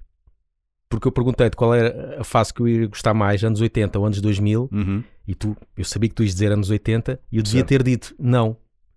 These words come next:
Speaker 1: por acaso é a fase que eu gosto menos."
Speaker 2: Sim.
Speaker 1: E é verdade que eu estava, porque eu fui ver a discografia e eu, "Peraí, mas eu não tenho aqui os álbuns dos anos oitenta, eu devo ter desgravado." E fui ouvir e realmente é verdade.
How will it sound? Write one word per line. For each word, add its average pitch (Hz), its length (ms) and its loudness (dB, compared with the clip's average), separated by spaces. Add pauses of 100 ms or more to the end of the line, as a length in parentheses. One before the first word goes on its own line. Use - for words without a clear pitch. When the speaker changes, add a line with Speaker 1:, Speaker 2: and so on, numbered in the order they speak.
(120)
Speaker 1:
por 120 120 0
acaso 120 240 4
é 127 40 6
a 120 40 0
fase 127 240 0
que - 80 -4
eu - 20 2
gosto 120 260 0
menos." 113 280 0
Speaker 2:
Sim. 104 200 0
Speaker 1:
E 123 80 2
é 117 60 4
verdade 120 340 2
que - 60 -8
eu 117 40 -2
estava, 117 360 0 (320)
porque 175 180 -2
eu 190 40 4
fui 127 160 0
ver 104 160 2
a - 20 2
discografia 127 460 0
e - 20 4
eu, - 80 2
"Peraí, 82 420 -4 (220)
mas 175 140 -4
eu 240 60 0
não 190 100 2
tenho 127 180 4
aqui - 140 -2
os 98 120 0
álbuns 104 240 0
dos 95 80 -4
anos 113 180 2
oitenta, 147 320 -2
eu 120 40 -2
devo 117 160 0
ter 117 80 0
desgravado." 117 640 0 (420)
E 151 80 -4
fui 165 220 2
ouvir 131 320 2
e 139 80 -2
realmente 143 420 0
é 139 40 2
verdade. 135 440 0